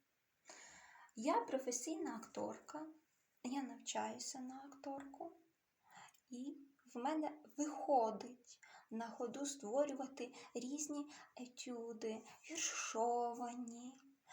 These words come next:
Наприклад, я створюю вірші для замовників, вірші про товар, вірші до свят. Також я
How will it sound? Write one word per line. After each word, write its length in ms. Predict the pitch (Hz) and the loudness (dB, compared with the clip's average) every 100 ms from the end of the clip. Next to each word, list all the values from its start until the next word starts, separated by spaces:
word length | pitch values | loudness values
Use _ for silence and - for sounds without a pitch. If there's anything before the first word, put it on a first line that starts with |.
| - - | -12 0
Наприклад, 1000 | 254 247 262 254 247 247 - 226 - - - - | 0 0 -2 0 0 -2 -6 -6 -8 -12 -16 -10
я 440 | 214 269 294 320 311 | 4 6 6 4 0
створюю 600 | - 247 302 294 269 220 | -2 4 4 4 0 -2
вірші 540 | 240 254 254 - 240 | -2 -2 2 0 0
для 320 | 220 220 240 | 0 2 2
замовників, 880 | 247 262 226 226 220 220 226 - 220 | 2 0 2 2 2 0 -4 -6 -4
вірші 280 | 240 285 320 | 0 2 0
про 180 | - 302 | -2 -4
товар, 540 | - 294 214 214 240 - _ - - - - | -2 -4 -2 -4 -6 -14 _ -14 -12 -10 -6
вірші 560 | 208 247 302 311 - | -4 0 2 2 2
до 140 | 254 311 | 2 8
свят. 760 | - 233 233 233 233 247 - - _ - - - - _ _ _ _ _ _ _ _ | 8 8 4 2 0 -6 -14 -20 _ -20 -20 -20 -20 _ _ _ _ _ _ _ _
Також 680 | 311 370 - 294 262 - - - | 2 2 0 -2 0 0 0 2
я 640 | 269 311 330 339 349 277 | 4 6 6 4 4 2